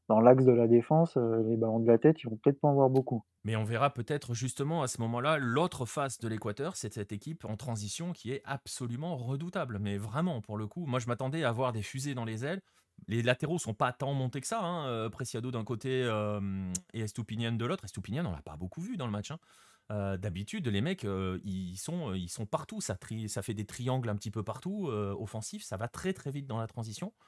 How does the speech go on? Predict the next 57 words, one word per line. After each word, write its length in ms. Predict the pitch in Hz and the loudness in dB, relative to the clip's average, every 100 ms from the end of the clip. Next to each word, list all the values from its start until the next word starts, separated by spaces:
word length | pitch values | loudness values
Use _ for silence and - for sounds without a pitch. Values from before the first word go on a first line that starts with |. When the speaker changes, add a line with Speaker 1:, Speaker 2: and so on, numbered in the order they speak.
| _ _ | _ _
Speaker 2:
Bon, 140 | 95 95 | -6 -4
tu 100 | 101 | -2
vas 60 | |
me 60 | 101 | -2
dire, 120 | 147 | -2
aujourd'hui, 300 | 117 107 160 | -4 -6 -4
ils 80 | 117 | -2
avaient 100 | 98 | 0
pas 140 | 120 | 0
besoin 160 | 117 135 | 0 0
de 60 | |
jouer 100 | 127 | 0
en 60 | 117 | -2
transition. 380 | 104 110 120 269 | -2 -4 -4 -4
Les 100 | 160 | 0
ballons, 220 | 135 196 | 2 2
ils 60 | 160 | -2
revenaient 220 | 123 180 | -2 -2
tout 140 | 170 | -2
seuls, 200 | - 82 - | -4 -2 2
hein. 80 | 156 | 6
<laughs> 140 | 175 - | 6 6
Donc, 220 | 175 - | 4 2
euh, 1160 | 160 - - 202 - - 160 - - _ - 113 | -4 -4 -10 -20 -16 -8 -8 -8 -20 _ -8 -4
<laughs> 0 | |
donc 240 | 110 117 | -2 0
voilà. 220 | 117 143 | 4 6
Mais 80 | 120 | 6
c'est 120 | 113 | 4
vrai 140 | 160 202 | 4 4
qu'on 160 | 180 | 6
va 100 | 147 | 6
pas 200 | 156 190 | 8 8
trop 180 | 175 185 | 6 4
analyser 320 | 165 160 170 | 4 4 2
la 80 | 170 | 2
deuxième 220 | 156 160 | 2 2
mi-temps. 260 | 160 180 202 | 2 2 2
Je 60 | 147 | 0
sais 60 | |
pas 60 | 135 | -4
ce 60 | |
que 60 | - | -4
vous 80 | 131 | -6
en 60 | |
pensez, 240 | 131 147 175 | -4 -4 -4
mais 60 | 117 | -4
la 60 | |
deuxième 220 | 117 117 | -4 -4
mi-temps, 220 | 117 117 135 | -4 -2 -2
il 40 | |
y 40 | |
a 20 | 107 | 0
rien 220 | 110 131 | 0 0
eu 140 | 135 | -2
concrètement, 600 | 104 104 113 - 110 98 | -4 -4 -4 -8 -6 -6
euh, 120 | 98 | -6